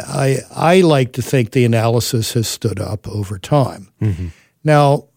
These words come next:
Speaker 1: at the end of John Paul the Second's life, in fact, at our last dinner together right before Christmas two thousand four,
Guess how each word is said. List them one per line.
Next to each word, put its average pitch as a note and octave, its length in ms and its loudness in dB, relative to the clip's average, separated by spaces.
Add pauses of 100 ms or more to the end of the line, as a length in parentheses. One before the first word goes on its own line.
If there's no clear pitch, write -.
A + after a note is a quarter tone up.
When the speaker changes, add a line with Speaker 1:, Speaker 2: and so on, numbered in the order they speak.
(220)
Speaker 1:
at D3 160 -2
the C3+ 180 4
end G3+ 240 4
of A#2 320 0
John C3 240 2
Paul B2 220 2
the A2 80 -2
Second's A#2 500 -2
life, G2+ 400 -4
in A2+ 100 -2
fact, B2 360 0
at A#2 100 0
our A2+ 160 0
last A#2 460 0
dinner C#3 320 2
together A2 500 -4
right A#2 200 0
before A2+ 340 -4
Christmas A#2+ 440 -2
two A#2+ 200 0
thousand G2+ 420 -8
four, B2+ 500 -2